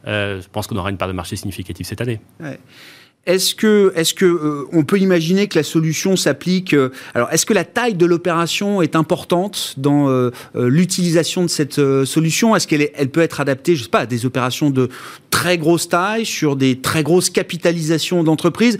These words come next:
Speaker 2: Enfin, est-ce que c'est un, euh,
Speaker 1: Absolument.
Speaker 2: est-ce que c'est
Speaker 1: Le
Speaker 2: un facteur important pour vous ?
Speaker 1: Ouais.
Speaker 2: Ou, euh,
Speaker 1: Alors, le
Speaker 2: petite capi, grande capi, euh, même
Speaker 1: Notre,
Speaker 2: histoire
Speaker 1: notre,
Speaker 2: pour
Speaker 1: notre
Speaker 2: tout le monde ?
Speaker 1: infrastructure s'adapte à toutes les tailles de capitalisation. Nous avons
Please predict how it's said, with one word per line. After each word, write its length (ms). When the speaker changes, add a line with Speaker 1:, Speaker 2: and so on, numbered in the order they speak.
Speaker 2:
Enfin, 140
est-ce 120
que 80
c'est 220
un, 360
euh, 340
Speaker 1:
Absolument. 380
Speaker 2:
est-ce 160
que 60
c'est 140
Speaker 1:
Le 60
Speaker 2:
un 40
facteur 480
important 480
pour 200
vous ? 340
Speaker 1:
Ouais. 100
Speaker 2:
Ou, 180
euh, 200
Speaker 1:
Alors, 160
le 100
Speaker 2:
petite 460
capi, 440
grande 300
capi, 560
euh, 380
même 160
Speaker 1:
Notre, 80
Speaker 2:
histoire 260
Speaker 1:
notre, 100
Speaker 2:
pour 100
Speaker 1:
notre 80
Speaker 2:
tout 60
le 60
monde ? 100
Speaker 1:
infrastructure 380
s'adapte 460
à 100
toutes 200
les 60
tailles 140
de 80
capitalisation. 640
Nous 100
avons 260